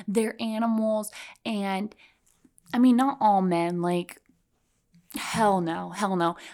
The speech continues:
Like, again, if I ever met a man with a stinky ass, it's game over. We're never speaking again. That is disgusting, and no man can be in my life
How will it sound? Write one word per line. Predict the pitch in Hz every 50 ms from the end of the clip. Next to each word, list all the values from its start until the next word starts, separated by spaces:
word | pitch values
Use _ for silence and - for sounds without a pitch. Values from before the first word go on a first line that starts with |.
| - -
Like, | 240 214 208 -
again, | 226 180 208 185 185
if | - - -
I | - - 220 208 214
ever | - - 208 190 196 202
met | 196 190 185
a | 190
man | 190 180 180 180
with | 185 190 202
a | 196
stinky | - - - - 175 - - 202 -
ass, | - 165 165 170 180 - -
it's | 220 196 -
game | - 185 175 170 170
over. | 160 160 165 165 160 165
We're | 170 170 180 180
never | 180 180 180 175 170 160 170 165
speaking | 165 - - - 180 165 - 175 170 170
again. | 170 170 175 170 170 - - - - _
That | - 208 190 175 175 175 185 175 180 202 226
is | 277 302 277 269
disgusting, | 247 320 - - - - - 233 202 190 - - - 214 196 190 185 - - - - - -
and | 214 202 196 190 190
no | 185 185 202 254 277
man | 285 294 294 294 294 285 262 254
can | 254 233 226 214
be | 220 214
in | 202 196
my | 202 214 240 262
life | 262 240 202 190 190 185